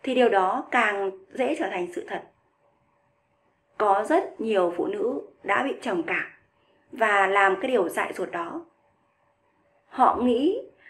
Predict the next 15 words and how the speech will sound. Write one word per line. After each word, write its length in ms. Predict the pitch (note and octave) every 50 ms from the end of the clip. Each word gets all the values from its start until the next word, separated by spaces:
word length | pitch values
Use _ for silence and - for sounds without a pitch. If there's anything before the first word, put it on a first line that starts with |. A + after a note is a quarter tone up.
| - _ _ _ _ _
người 140 | A3 A#3 A3
đàn 120 | G3+ -
ông 340 | - - A3+ A3+ A3+ A3+ A#3
sẽ 160 | A#3 - - - -
ân 200 | - A#3+ B3 B3
hận, 220 | B3 B3 A3+ - - - _ _ _ _ _ _ - _ _ _
sẽ 220 | _ - - - -
day 200 | - A#3+ A#3+ A3+
dứt. 220 | A3+ A#3+ D#4 - - _ _ _ _ _ _ _ _ _ _ _ _ _ _ _ _ _ _ _ _ _
Nhưng 340 | - C4 D4+ D#4 D#4 D4+ D4
rõ 240 | C#4+ D4 C#4 C#4+ D4
ràng, 400 | - C4+ A#3 G#3 G3 F3+ F3 E3+ - - _ _ _ _ _ _ _
người 380 | A#3+ A#3 A#3+ A#3+ A#3+ A3+ A3
ra 200 | A3 C4+ C4+ C4
đi 380 | B3+ B3 C4 C4 C4 C4 C4 -